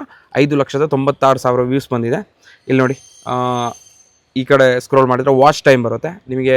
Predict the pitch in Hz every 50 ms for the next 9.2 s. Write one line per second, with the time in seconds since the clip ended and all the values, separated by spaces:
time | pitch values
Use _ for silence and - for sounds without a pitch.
0 | 127 127 - - - _ _ - 117 120 117 - - 143 151 156 156 143 139 143
1 | 139 135 131 131 127 123 123 135 139 - - 147 139 131 131 127 127 - 135 127
2 | 123 120 120 120 - - 127 127 127 127 135 131 127 127 139 - - - - -
3 | - 127 135 143 147 156 147 - - 147 143 139 139 127 - 131 131 127 127 127
4 | 127 127 127 - 139 131 123 117 123 120 117 117 120 139 - - - 123 127 127
5 | 127 - - 131 127 123 120 - - 123 123 120 123 139 135 131 123 123 135 139
6 | 135 123 - _ - 123 123 120 123 120 117 120 110 139 - - - - - -
7 | _ _ - 147 143 151 165 147 - - - 135 123 117 113 113 113 110 - _
8 | _ _ - 135 139 180 180 - - - 165 170 180 170 165 156 139 139 151 165
9 | 170 175 180